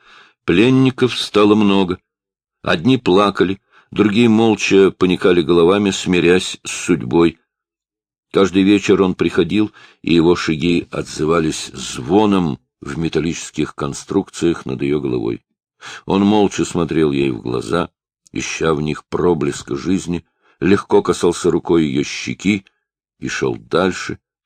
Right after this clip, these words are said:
к другому скрюченному человеку, над которым жужжали неоновые буквы. По ночам пронзительный желтый свет доходил до самого темного уголка крыши.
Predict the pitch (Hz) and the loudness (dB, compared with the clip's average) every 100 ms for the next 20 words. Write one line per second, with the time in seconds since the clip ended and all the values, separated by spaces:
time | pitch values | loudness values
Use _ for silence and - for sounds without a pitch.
0 | - - 82 76 53 107 107 98 - - | -14 -10 -8 -8 0 2 2 0 -6 -6
1 | 98 98 78 82 85 - 78 85 87 - | -4 -4 -6 -4 -4 -2 2 4 4 2
2 | - _ _ _ - 64 - 64 65 65 | -8 _ _ _ -12 -12 -8 -8 -6 -8
3 | 60 - 65 - - - 90 92 85 - | -10 -10 -10 -10 -16 -4 -2 -2 -4 -10
4 | _ _ - 57 64 60 65 58 60 60 | _ _ -16 -12 -10 -6 -6 -6 -6 -8
5 | - 55 - - _ _ _ _ _ _ | -8 -14 -12 -18 _ _ _ _ _ _
6 | _ _ _ - - - 80 82 101 101 | _ _ _ -20 -10 -4 -4 0 2 0
7 | - 82 80 87 87 80 82 76 90 - | -2 -4 -4 -6 -6 -4 -4 0 -2 -2
8 | 80 - 87 80 - 80 82 85 80 82 | -8 -2 -2 -2 -6 -6 -6 -4 -4 -4
9 | - 92 92 90 - - _ - 85 85 | -2 -2 0 -2 -4 -16 _ -2 0 2
10 | 82 78 82 80 76 80 - 82 95 - | 0 -2 0 0 0 -4 -4 -6 -6 -8
11 | - | -12